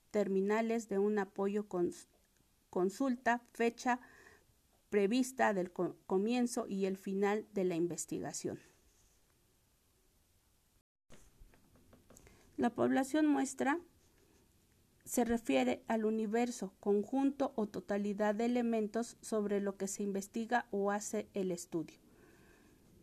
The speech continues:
Muestra una parte sub-, subconjunto de elementos que se seleccionan previamente de una, de una población para realizar el estudio de,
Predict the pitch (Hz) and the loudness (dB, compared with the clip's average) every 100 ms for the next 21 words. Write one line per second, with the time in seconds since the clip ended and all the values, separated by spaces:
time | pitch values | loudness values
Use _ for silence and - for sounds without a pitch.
0 | - - - 247 285 320 339 - 320 339 | -20 -20 0 6 8 6 2 2 4 2
1 | 359 _ - - _ - 269 294 294 - | -2 _ -20 -20 _ 0 4 4 4 4
2 | 247 247 - 240 - - - - - - | 4 4 0 -2 -4 -20 -20 -20 -20 -20
3 | - - - - - - 208 - - - | -20 -20 -20 -20 -14 -6 -6 -6 -20 -20
4 | - - - - 202 - 214 214 202 202 | -20 -16 -8 -4 -4 -2 2 4 2 2
5 | 285 302 285 240 208 202 196 196 233 247 | 4 6 4 0 2 2 2 2 2 0
6 | 220 233 - 202 202 - 185 214 190 175 | 0 -4 -2 -2 -2 -2 -2 -2 0 -2
7 | - - 247 240 202 214 - - - - | -4 -2 0 0 0 -2 -8 -20 -20 -2
8 | 233 254 269 247 233 233 226 202 202 208 | 2 2 2 2 2 2 0 2 2 2
9 | 214 208 - - 190 190 208 233 240 233 | 2 -2 -8 -10 -2 0 0 0 0 -2
10 | 233 - 190 190 190 - 220 208 - 208 | -4 -2 -2 0 -6 -2 0 0 0 0
11 | 202 190 196 190 190 - 208 - - - | 0 0 0 -2 -2 0 -2 -2 -14 -6
12 | 202 202 190 - - 214 208 214 196 | -2 0 -2 -6 -4 -2 0 0 -2